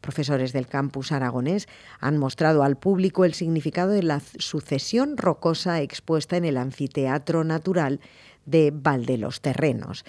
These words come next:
Es un lugar declarado de interés geológico y situado en Ruesca, en la provincia de Zaragoza, donde hoy es posible escuchar la Sinfonía de los Cambios Climáticos grabados en las rocas hace unos diez millones de años.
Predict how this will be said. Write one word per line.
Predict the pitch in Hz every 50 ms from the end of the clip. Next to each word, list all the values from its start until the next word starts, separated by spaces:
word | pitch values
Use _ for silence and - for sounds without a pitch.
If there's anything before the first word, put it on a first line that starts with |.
| - - - - - -
Es | 156 151 165
un | 170 165
lugar | 160 156 165 160 165 160
declarado | 156 165 - 170 156 156 151 160 156 165 156
de | 151
interés | 160 156 156 - 156 143 156 165 156
geológico | - - 175 156 147 151 170 - - 226 214 - 262
y | 247
situado | - 185 156 - 147 135 135 139 185 208
en | 185 160 147
Ruesca, | 143 160 180 202 - - - 123 113
en | 113 123
la | 127 123 127
provincia | - 139 135 143 143 143 127 - 139 139
de | 135 127
Zaragoza, | - 151 147 151 - 170 156 - - 131 143 - - - - - - _
donde | - 151 147 147 160
hoy | 151 151 143
es | 139 135 -
posible | - 131 131 - 175 175 175 175 151 113
escuchar | 123 - - - 156 - - - - 226 220 - 226 - -
la | 139 143
Sinfonía | - 151 135 - 139 147 170 175 160
de | 135 131
los | 123 131 -
Cambios | - 214 226 247 247 233 180 -
Climáticos | - 156 147 139 135 131 - 147 143 - 156 151 156 - - - - - - _
grabados | - 147 139 123 120 127 147 165 165 -
en | 175 160
las | 147 131 131
rocas | 175 208 - - 156 139 - 156
hace | 147 - 175
unos | 175 185 185 190 196 185 - - - _
diez | 156 131 - 180 196 208 247 277 269 - - -
millones | 165 175 190 170 160 170 151 147 143 139
de | 139 165 156
años. | 131 120 117 120 - 139 143 -